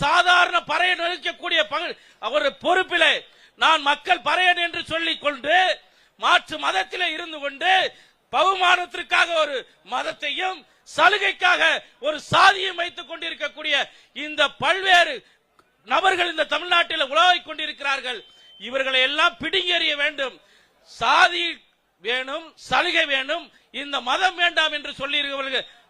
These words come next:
அவர்களையும் சேர்த்து கணக்கெடுத்தால் மட்டும்தான்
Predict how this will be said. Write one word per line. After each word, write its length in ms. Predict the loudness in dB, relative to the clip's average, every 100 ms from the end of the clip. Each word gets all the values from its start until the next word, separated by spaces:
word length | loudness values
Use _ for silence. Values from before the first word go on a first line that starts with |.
| 0 2
அவர்களையும் 600 | 4 4 2 0 -2 0
சேர்த்து 280 | 0 0 -4 -4
கணக்கெடுத்தால் 680 | -4 -2 -4 -6 -4 -6 -6
மட்டும்தான் 520 | -8 -8 0 4 4